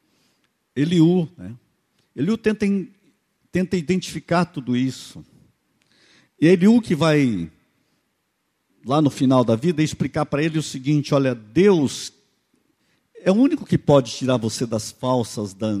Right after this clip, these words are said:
das falses." Usa até uma expressão que a gente nem conhece em português, né? As, as falses. Quer ver? Olha, o versículo trinta e seis, dezesseis. Olha que bonito esse texto. Talvez você nunca tenha olhado esse texto com precisão,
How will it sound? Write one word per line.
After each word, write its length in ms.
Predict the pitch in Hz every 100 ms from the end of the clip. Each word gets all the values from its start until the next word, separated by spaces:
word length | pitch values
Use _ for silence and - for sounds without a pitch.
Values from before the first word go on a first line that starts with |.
| 87
das 320 | - 107 -
falses." 580 | - 139 147 - - 95
Usa 220 | 143 135
até 140 | 143 175
uma 100 | 180
expressão 360 | - 143 165
que 140 | - 151
a 40 |
gente 180 | 135 151
nem 140 | 175
conhece 360 | 202 151 143 147
em 20 |
português, 360 | - 131 110 117
né? 80 | 123
As, 140 | 110
as 420 | 120 - - -
falses. 880 | - 156 180 - - - 170 - - _ _ _ _ -
Quer 80 | 127
ver? 100 | 165
Olha, 100 | 131
o 60 |
versículo 520 | 139 135 - 160 160 - -
trinta 340 | 214 220 156
e 60 | 143
seis, 580 | - 170 170 170 - -
dezesseis. 640 | 151 151 147 - 101 92
Olha 140 | 180
que 120 | 190 160
bonito 340 | 143 147 139
esse 180 | 127 -
texto. 460 | 120 107 - _ _ _ _ _ _ _ _ _
Talvez 260 | - 120 131
você 180 | - 160
nunca 260 | 170 190
tenha 340 | - 165 160 156
olhado 360 | 147 135 139 135
esse 160 | 131 -
texto 280 | 139 131
com 120 | - 127
precisão, 680 | 123 - 120 92 123 104